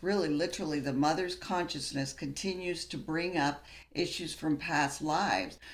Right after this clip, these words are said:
So something that seems like when, uh, sinking into despair, for example, I'll tell you about my own life. My mother died when I was two,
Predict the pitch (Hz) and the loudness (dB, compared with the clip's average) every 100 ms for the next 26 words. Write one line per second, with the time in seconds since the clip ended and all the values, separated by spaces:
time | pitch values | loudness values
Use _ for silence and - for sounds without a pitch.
0 | - - 185 165 - 214 214 190 165 - | -12 -2 -2 0 -2 -2 -2 0 0 -2
1 | - 190 180 170 160 - - - 156 156 | -4 -2 0 -2 -6 -12 -20 -4 0 0
2 | 156 160 151 - 123 110 - 190 175 165 | 2 4 4 4 0 -2 -4 -4 -2 2
3 | 156 - 147 135 - 156 131 135 135 147 | 2 2 -4 -8 -2 2 4 4 0 -4
4 | 139 131 139 147 131 - 143 131 - 139 | -2 -2 0 2 2 0 -4 -4 -4 -2
5 | 131 127 127 113 123 123 170 170 131 131 | -2 -2 -2 0 0 0 0 2 2 0
6 | - 131 131 156 160 143 135 120 123 131 | -2 -2 2 2 2 -2 0 2 2 0
7 | 131 135 127 127 - - 143 120 | -2 -2 -2 -6 -8 -4 -2 -2